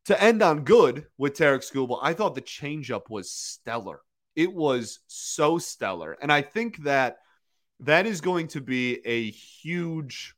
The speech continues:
reason as to why people are going to expect so much out of him next year. A, just, like, finally, knock on wood, hopefully a full healthy se-,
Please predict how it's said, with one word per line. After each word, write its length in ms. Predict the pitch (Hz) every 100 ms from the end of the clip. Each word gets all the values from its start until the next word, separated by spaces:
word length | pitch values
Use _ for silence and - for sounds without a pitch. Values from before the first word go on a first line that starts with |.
| -
reason 560 | 120 139 160 131 127 117
as 220 | 117 -
to 120 | 123
why 640 | 110 110 117 120 117 110 101
people 300 | 117 110 120
are 80 |
going 240 | 113 110 107
to 140 | 110
expect 480 | 101 - - 107 -
so 180 | - 107
much 260 | 104 104
out 140 | 101 98
of 100 | -
him 160 | 92
next 360 | 98 98 - -
year. 160 | 82 -
A, 320 | 196 147 123 120
just, 240 | 117 -
like, 180 | 110 - _ _
finally, 600 | 143 175 170 117 110 117 _ _ _
knock 320 | 101 131 147
on 180 | 143 135
wood, 300 | 139 123 104
hopefully 720 | - 214 254 - 131 120 110
a 120 | 113
full 440 | - _ 196 214 147
healthy 400 | 160 156 131 113
se-, 260 | 165 151